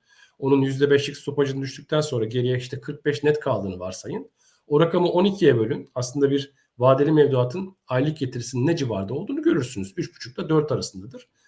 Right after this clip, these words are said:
Bakın burada yirmi dört getirmiş, on sekiz getirmiş. Yani tacirler portföyü değişken fonun geçmişteki performansı gayet güçlüymüş. Elbette ki o, o dönemdeki konjonktüre göre, varlık yapısına göre elbette değişecek bir performanstır. Öyle bir değişecek bir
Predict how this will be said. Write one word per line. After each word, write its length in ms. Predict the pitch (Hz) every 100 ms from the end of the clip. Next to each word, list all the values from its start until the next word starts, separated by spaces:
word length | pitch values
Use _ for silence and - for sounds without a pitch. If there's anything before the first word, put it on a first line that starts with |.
| _ _
Bakın 280 | 151 156 151
burada 220 | 165 170
yirmi 320 | 143 135 139
dört 220 | 139 151 -
getirmiş, 460 | - - - -
on 120 | 127 127
sekiz 320 | 110 - -
getirmiş. 580 | - - _ - - _ _ _ -
Yani 360 | 147 147 147 147 - _ _
tacirler 480 | - 135 139 170 202
portföyü 360 | 185 165 175 156
değişken 380 | 156 - 202 196
fonun 420 | 143 160 - - _ _ _ _ -
geçmişteki 600 | 120 127 156 170 170 196
performansı 800 | 147 139 139 135 127 - 214 - _ _
gayet 460 | 120 143 170 151 -
güçlüymüş. 540 | 135 127 175 151 - 156
Elbette 460 | 196 185 - 143
ki 300 | - 120 - -
o, 120 | 135
o 240 | 139 131
dönemdeki 460 | 139 143 127 120 -
konjonktüre 580 | 123 110 117 117 123 139
göre, 360 | 127 101 110 - - _ 107
varlık 380 | 104 131 196
yapısına 320 | 160 151 131 113
göre 160 | 202
elbette 420 | 262 294 165 220
değişecek 400 | 180 175 185 185
bir 100 | -
performanstır. 760 | - 98 95 95 82 - - -
Öyle 220 | 123 120
bir 100 | 120
değişecek 460 | 120 123 - 165 -
bir 140 | 123